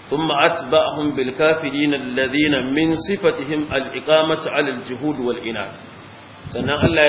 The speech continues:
ya biyo da bayani wajen yin magana akan kafare wanda su siffarsu kullum shine musu da kangarewa da kin yadda da dokar Allah madaukakin sarki a bayan ƙasa. Thumma wasafa hala man yaqulu bi lisanihi,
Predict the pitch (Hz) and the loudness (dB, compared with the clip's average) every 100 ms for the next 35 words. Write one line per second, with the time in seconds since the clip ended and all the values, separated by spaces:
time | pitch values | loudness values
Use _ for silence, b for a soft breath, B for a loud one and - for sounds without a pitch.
0 | 151 147 151 156 147 131 127 139 147 139 | 4 2 0 0 0 0 2 4 4 2
1 | 113 - - - - - - 120 143 156 | -4 -12 -18 -18 -20 -20 -8 -2 0 0
2 | 156 165 147 135 143 147 131 117 120 143 | 0 0 0 0 0 0 0 -4 -6 -6
3 | 135 139 123 127 131 143 151 131 - 156 | -4 -2 -2 0 0 0 -2 -4 -6 -6
4 | - 175 175 139 139 - 147 151 151 - | -4 -4 -4 -4 -6 -4 -2 -2 -4 -4
5 | 156 139 127 156 165 151 151 - - - | -4 -2 -2 -2 -4 -6 -8 -12 -20 -20
6 | - - 123 123 160 160 147 151 147 143 | -20 -10 -8 -2 0 2 2 4 4 4
7 | 139 - 110 123 - 160 147 131 117 - | 0 -4 -8 -8 -4 -2 0 -2 -2 2
8 | 151 143 123 120 147 139 147 147 127 127 | 2 2 -2 -4 -4 -4 -2 -2 -2 -4
9 | 131 123 123 131 139 123 143 120 113 113 | -6 -8 -8 -6 -6 -6 -8 -6 -4 -4
10 | 113 113 - 113 113 - - - - - | -4 -8 -6 -6 -8 -14 -20 -20 -10 -8
11 | 120 - 151 160 147 160 165 156 143 139 | -6 -2 0 4 4 4 2 -2 -2 2
12 | 156 160 156 143 135 156 165 156 135 156 | 6 8 6 4 2 2 2 2 0 -2
13 | 160 143 120 131 131 - 156 151 143 147 | -2 -2 -4 -4 -4 2 4 4 2 -2
14 | 147 | -4